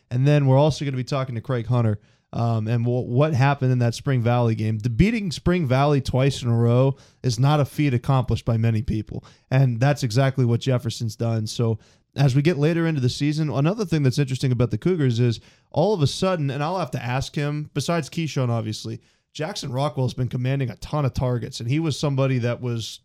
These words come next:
battling for the quarterback job before moving to receiver, so I'm excited to catch up with him. Uh, we'll hear from those guys on tomorrow's show, and obviously a lot to break down. Uh, the McCook Show, which I hope everybody tunes into tonight,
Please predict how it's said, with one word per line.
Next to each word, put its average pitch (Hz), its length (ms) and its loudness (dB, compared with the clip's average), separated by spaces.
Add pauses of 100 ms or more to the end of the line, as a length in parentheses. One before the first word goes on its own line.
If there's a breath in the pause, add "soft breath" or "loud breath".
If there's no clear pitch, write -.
(100)
battling 143 380 2
for 139 120 -2
the 117 80 -2
quarterback 113 560 -4
job 110 360 -6 (260 soft breath)
before 135 300 0
moving 127 300 4
to 113 80 2
receiver, 110 460 0
so 127 140 -4
I'm 123 80 0
excited 131 320 0
to 113 60 -4
catch 127 300 -4
up 127 140 -4
with 135 120 -8
him. 131 260 -2 (340 soft breath)
Uh, 123 240 -2
we'll 127 160 -2
hear 127 200 0
from 120 180 -4
those 123 220 -2
guys 123 300 -2
on 120 120 0
tomorrow's 117 480 -2
show, 123 360 2
and 107 180 -2 (640)
obviously 135 480 -2
a 120 60 -2
lot 120 220 -2
to 127 80 -8
break 120 280 -4
down. 127 280 0 (360 soft breath)
Uh, 123 100 0
the 117 80 -2
McCook 131 420 0
Show, 139 260 -2
which 131 180 0
I 127 80 2
hope 127 180 2
everybody 123 400 -2
tunes 120 300 -4
into 123 320 -2
tonight, 117 480 -2